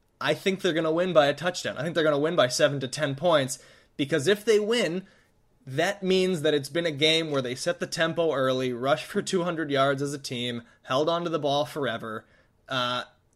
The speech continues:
and, and turned field goals into touchdowns, as, as they've been able to do in, in games where they've executed. My other, uh, little anecdote to throw out in this game is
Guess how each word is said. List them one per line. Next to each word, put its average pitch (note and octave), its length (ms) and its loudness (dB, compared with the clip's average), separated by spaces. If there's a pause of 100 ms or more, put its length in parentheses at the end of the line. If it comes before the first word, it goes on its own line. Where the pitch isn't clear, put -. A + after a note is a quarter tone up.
(100)
and, C#3 280 -6
and C3+ 320 -4
turned E3+ 320 -4
field D#3 260 0
goals D#3 220 2
into D#3 120 -4
touchdowns, D3 600 -2
as, C3 180 -2
as C3+ 220 -2
they've C#3+ 180 2
been C3+ 120 -4
able D#3+ 200 -2
to C#3 80 -2
do B2+ 280 -2
in, B2 220 -8
in B2+ 200 -10
games C3 320 -2
where B2+ 100 -4
they've B2+ 160 -4
executed. C3+ 640 -2 (1040)
My D3+ 200 0
other, F#3 420 4 (300)
uh, B2 360 0
little C#3+ 240 0
anecdote C3+ 540 -2
to C3 60 -10
throw C3+ 260 -2
out B2+ 160 2
in A#2 60 -10
this B2+ 140 -8
game B2+ 400 -6
is B2+ 520 -8